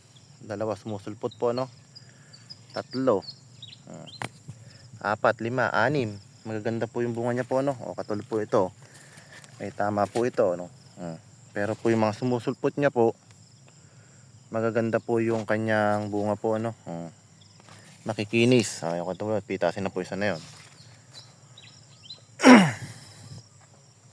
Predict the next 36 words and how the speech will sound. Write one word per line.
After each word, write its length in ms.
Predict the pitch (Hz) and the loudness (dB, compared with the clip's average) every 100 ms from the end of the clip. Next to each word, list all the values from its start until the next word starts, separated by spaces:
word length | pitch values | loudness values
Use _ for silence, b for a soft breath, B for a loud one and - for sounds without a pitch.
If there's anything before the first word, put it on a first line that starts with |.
| - - | -20 -20
Oh, 160 | - - | -16 -14
ito 160 | - | -6
naman 240 | 95 104 104 | -2 -2 2
po, 160 | 107 | 2
pakita 260 | - 104 92 | 2 -2 -2
ko 80 | 92 | -2
sa 140 | 107 | 0
inyo 100 | 117 | 0
po, 160 | 104 98 | 2 4
ano? 160 | 117 127 - - - - - B B B B - | 4 0 -10 -20 -20 -18 -18 B B B B -14
Oh, 140 | - 82 | -10 -4
ito, 140 | - 110 | 2 2
maganda 400 | 87 92 87 - | 4 0 0 0
po 160 | 101 | 2
yung 320 | 95 95 95 | 2 -2 -4
bunga. 400 | 98 135 127 92 - - - - - | 2 4 6 4 0 -20 -20 -20 -18
Hmm. 240 | 90 87 82 - B B B B B B - | -12 -12 -12 -16 B B B B B B -14
Ayan, 240 | - 110 95 | -4 -2 -2
may 80 | 90 | -4
tama 320 | 92 92 - | -4 -2 -2
isa. 320 | 117 131 95 - - - - - - - | 4 6 6 0 -20 -20 -20 -20 -20 -16
Oh, 80 | 82 | -12
ito, 440 | 80 - - - 110 | -12 -14 -16 -6 -4
maganda 320 | 95 92 90 | -2 -2 -4
po 140 | - 98 | -4 -2
yung 80 | |
bunga. 380 | 117 135 123 95 - - - B B B B B - | 0 4 4 2 -2 -20 -20 B B B B B -14
Ayan 160 | - 95 | -10 -8
sa 160 | 101 | -6
baba, 240 | 101 120 113 - | 2 6 6 6
oh, 140 | 87 | -8
maganda 320 | 80 82 82 | -8 -8 -8
naman 240 | 90 92 95 | -6 -6 -6
po 80 | 101 | -6
yung 80 | |
bunga. 400 | 104 127 123 104 | 0 6 6 6